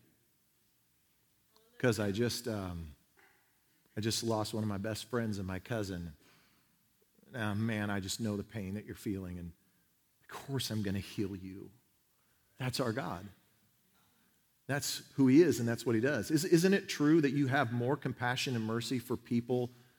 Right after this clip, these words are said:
that have gone through what you're going through, or what you've been through and they're going through? But have you ever noticed, like, you try to drum up compassion and mercy, and you can to a certain extent for somebody who's going through something, but you can't quite relate to their pain,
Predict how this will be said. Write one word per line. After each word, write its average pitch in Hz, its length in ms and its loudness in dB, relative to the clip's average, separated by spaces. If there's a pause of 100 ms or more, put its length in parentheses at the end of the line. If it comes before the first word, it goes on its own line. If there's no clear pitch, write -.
(140)
that 110 80 2
have 101 100 -2
gone 123 260 4
through 120 200 4
what 107 100 2
you're 110 140 0
going 113 280 -2
through, 123 320 -2 (180)
or 110 180 2
what 113 180 0
you've 113 180 -2
been 123 220 0
through 123 240 2
and 104 100 0
they're 117 120 2
going 120 260 -2
through? 127 340 -4 (1200)
But 151 200 4
have 160 120 8
you 220 60 10
ever 254 80 4
noticed, 220 320 6
like, 156 180 4 (260)
you 147 100 0
try 185 240 6
to 165 80 8
drum 151 360 4
up 175 140 2
compassion 160 540 4
and 139 80 2
mercy, 156 260 4
and 165 80 4
you 180 80 4
can 247 280 2
to 208 80 6
a 170 40 8
certain 165 300 4
extent 156 340 -2
for 135 80 2
somebody 156 300 4
who's 131 140 6
going 151 280 6
through 160 120 4
something, 160 320 0
but 143 120 4
you 143 100 -2
can't 202 240 -2
quite 202 220 -2
relate 147 360 6
to 175 80 4
their 180 140 2
pain, 185 360 4